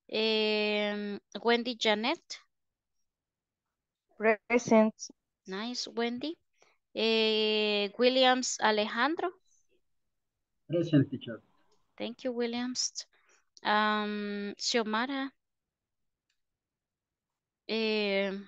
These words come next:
Speaker 1: Yesenia Guadalupe.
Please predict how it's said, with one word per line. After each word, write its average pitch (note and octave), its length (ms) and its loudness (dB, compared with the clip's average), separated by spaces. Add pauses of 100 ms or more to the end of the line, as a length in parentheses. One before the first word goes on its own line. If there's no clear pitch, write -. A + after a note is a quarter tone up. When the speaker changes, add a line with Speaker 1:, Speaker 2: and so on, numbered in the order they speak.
(1400)
Speaker 1:
Yesenia A#3 580 -2
Guadalupe. A3+ 580 0